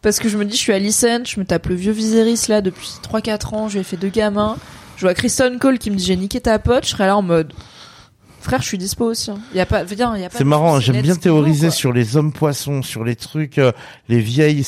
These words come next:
Speaker 2: les vieilles, euh, civilisations oubliées qui seraient une métaph-, qui seraient en
Speaker 1: Mais pas
Speaker 2: fait,
Speaker 1: sur
Speaker 2: euh,
Speaker 1: les ships.
Speaker 2: l'inspiration sur, pour des, des, des religions un peu plus tard, et cetera. Mais sur le shipping, je m'en bats la race, quoi.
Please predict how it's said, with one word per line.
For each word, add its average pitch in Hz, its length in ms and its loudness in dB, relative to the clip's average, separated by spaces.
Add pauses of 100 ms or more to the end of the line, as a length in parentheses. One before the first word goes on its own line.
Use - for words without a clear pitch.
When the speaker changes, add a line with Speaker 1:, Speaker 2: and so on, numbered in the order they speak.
(220)
Speaker 2:
les 127 100 2
vieilles, 143 400 4
euh, 131 120 4
civilisations 135 960 -2
oubliées 139 640 0
qui - 180 -10
seraient 135 420 2
une 127 100 -2
métaph-, 123 360 -2 (340)
qui - 140 -12
seraient - 180 -2
en 131 100 0
Speaker 1:
Mais - 100 0
pas 147 140 4
Speaker 2:
fait, 147 100 2
Speaker 1:
sur 143 140 2
Speaker 2:
euh, 127 100 4
Speaker 1:
les 117 60 -2
ships. - 280 -6
Speaker 2:
l'inspiration 143 800 2
sur, 131 300 0
pour 135 240 0
des, 123 320 4
des, 123 320 2 (240)
des 127 100 4
religions 131 580 2
un 131 40 2
peu 123 160 -4
plus 120 180 -4
tard, 135 380 4
et 120 80 0
cetera. 123 560 2 (420)
Mais 120 140 4
sur 127 180 0
le 123 100 4
shipping, 147 580 0
je 101 140 -4
m'en 101 180 -6 (220)
bats 156 280 -4
la 143 120 -2
race, 131 240 -6
quoi. - 140 -16